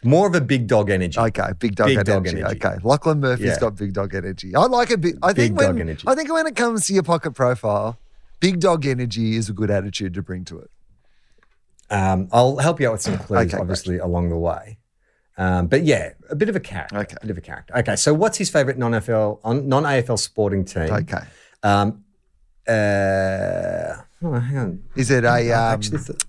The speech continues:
Speaker 2: basketball?
Speaker 1: I thought it was an N B A team.
Speaker 2: Ba-, uh,
Speaker 1: Yeah, I'm gonna have to
Speaker 2: an
Speaker 1: look him
Speaker 2: N B A
Speaker 1: up.
Speaker 2: team, a basketball team?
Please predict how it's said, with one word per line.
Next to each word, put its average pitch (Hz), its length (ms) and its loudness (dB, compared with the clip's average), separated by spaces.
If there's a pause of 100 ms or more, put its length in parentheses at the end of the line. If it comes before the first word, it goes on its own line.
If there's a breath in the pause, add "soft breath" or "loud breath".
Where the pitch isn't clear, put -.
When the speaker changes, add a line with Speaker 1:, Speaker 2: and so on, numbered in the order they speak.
Speaker 2:
basketball? 123 220 4
Speaker 1:
I 135 40 2
thought 131 140 -2
it 185 60 4
was 190 120 2
an 123 80 2
N 123 120 4
B 117 80 2
A 123 140 2
team. 87 280 -4 (380)
Speaker 2:
Ba-, - 120 -8
uh, - 60 -12
Speaker 1:
Yeah, 117 80 -2
I'm 110 60 0
gonna - 120 -2
have 76 80 0
to 87 160 0
Speaker 2:
an - 80 -6
Speaker 1:
look 85 100 -2
him 110 80 2
Speaker 2:
N 110 40 0
B 113 80 2
A 110 100 4
Speaker 1:
up. 120 60 -2
Speaker 2:
team, 202 340 -2
a 127 80 -2
basketball 113 420 -2
team? 180 260 -4